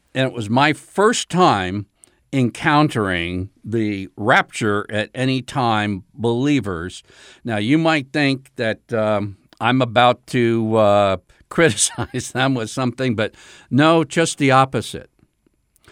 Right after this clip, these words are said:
Because when I encountered these folks in Southern California, it was the first time in my life, I was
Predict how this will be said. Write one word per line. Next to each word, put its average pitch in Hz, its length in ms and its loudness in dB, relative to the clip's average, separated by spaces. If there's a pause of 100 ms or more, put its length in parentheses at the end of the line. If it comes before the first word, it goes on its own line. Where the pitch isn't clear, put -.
(380)
Because 131 720 0
when 120 300 -2
I 151 200 -2
encountered 123 1120 -4 (440)
these 113 300 -4
folks 139 420 -2
in 98 140 -4
Southern 135 400 -2
California, 117 920 -6 (1300)
it 143 80 4
was 135 240 0
the 113 100 -2
first - 480 0
time 160 580 0 (240)
in 107 180 -4
my 135 260 2
life, 170 640 -2 (1000)
I 113 160 -6
was 107 340 -6